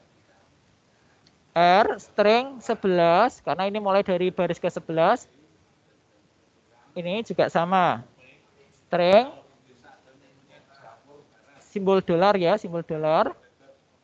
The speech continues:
Ini kita pilih yang nol. Nol itu kita dari data terbesar ke kecil. Ini ya, kita urutkan berdasarkan data terbesar.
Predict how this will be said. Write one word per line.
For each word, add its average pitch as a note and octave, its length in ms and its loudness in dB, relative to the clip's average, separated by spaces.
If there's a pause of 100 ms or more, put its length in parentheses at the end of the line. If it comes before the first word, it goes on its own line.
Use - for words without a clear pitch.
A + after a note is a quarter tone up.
(640)
Ini F#3+ 320 -8 (400)
kita F#3+ 240 -2
pilih G3+ 240 -2
yang F#3+ 240 -2 (160)
nol. E3+ 480 -2 (3750)
Nol G3 240 -20
itu B3+ 160 -10
kita B3+ 480 2 (720)
dari G3 320 2
data G3 240 4
terbesar G#3+ 400 0
ke A3 160 -4
kecil. F3+ 560 -6 (1400)
Ini D3 80 -12
ya, C#3+ 160 -6 (420)
kita D#3 240 -6
urutkan E3+ 480 -4
berdasarkan E3 640 -6
data D3+ 240 -2
terbesar. E3+ 640 -4